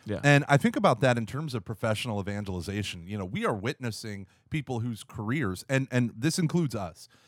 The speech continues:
Speaker 2: people whose careers are based on teaching people how to be Christians,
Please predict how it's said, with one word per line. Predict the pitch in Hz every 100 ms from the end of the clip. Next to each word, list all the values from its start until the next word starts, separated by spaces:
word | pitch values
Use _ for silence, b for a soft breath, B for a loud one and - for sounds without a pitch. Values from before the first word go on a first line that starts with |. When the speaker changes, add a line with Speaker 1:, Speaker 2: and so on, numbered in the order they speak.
| b b
Speaker 2:
people | - 196 202
whose | 135 220 254
careers | - - 170 143 117 110 -
are | 123
based | 113 131 135 165 - 120
on | 113 107 104 101 101 _ _ _ -
teaching | 170 - 131
people | 127 117 104
how | 110
to | 107
be | 98
Christians, | - 107 - 87 73 - -